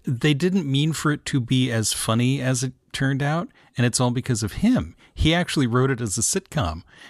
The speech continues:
and so the, the first two episodes are, like, the only ones he wrote in the series. So for whatever reason, they brought him back to write the movie, and that's why the movie is a little bit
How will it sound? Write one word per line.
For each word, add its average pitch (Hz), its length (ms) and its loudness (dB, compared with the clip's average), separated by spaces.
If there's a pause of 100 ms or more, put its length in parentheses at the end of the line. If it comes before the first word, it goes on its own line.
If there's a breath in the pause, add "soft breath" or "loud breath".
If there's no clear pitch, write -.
(140 loud breath)
and 123 200 2
so 123 600 0 (840)
the, 117 60 -2
the 110 180 -2
first - 380 0
two 147 120 2
episodes 127 380 -2
are, 101 40 -2
like, 104 160 0
the 110 120 2
only 110 160 4
ones 107 220 0
he 113 80 -2
wrote 101 200 -2
in 101 60 -6
the 95 80 -6
series. 147 460 -4 (320 loud breath)
So 131 240 0
for 120 160 -2
whatever 139 320 2
reason, 139 300 0
they 113 80 2
brought 113 220 0
him 107 80 0
back 104 240 -2
to - 100 -6
write 98 160 -2
the 95 60 -8
movie, 110 460 -4 (300 soft breath)
and 107 120 2
that's 127 200 0
why 131 80 4
the 110 120 0
movie 123 640 2
is 104 160 -2
a 113 60 0
little 107 240 0
bit 101 240 0